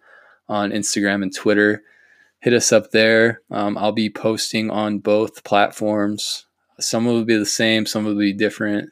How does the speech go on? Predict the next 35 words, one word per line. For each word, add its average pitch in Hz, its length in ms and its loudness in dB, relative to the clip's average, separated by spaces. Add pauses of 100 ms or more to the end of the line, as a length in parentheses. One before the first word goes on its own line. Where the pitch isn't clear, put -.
(100)
but 98 240 0
be 107 100 -2
sure 104 220 -2
to - 80 -2
follow 101 420 2
along 98 580 -2
so - 140 -6
you're 98 400 0
up - 140 -2
to - 100 -18
date 92 220 -6
with 98 120 -6
everything 98 360 -4
that - 80 -8
we've 95 140 -10
been 92 200 -6
doing. 98 420 0 (1800)
Also, 120 300 4
feel 131 280 4
free 127 320 2
to 117 360 2
engage 110 440 0
with 107 160 -4
us 104 260 0
on 107 320 -2
our 107 140 -6
social - 360 -10
media 104 220 -6
platforms. 101 680 -4
Leave 110 200 -4
comments, 107 580 -2
post 110 300 -2
questions, 110 680 0
leave 101 240 -2
polls. 107 680 2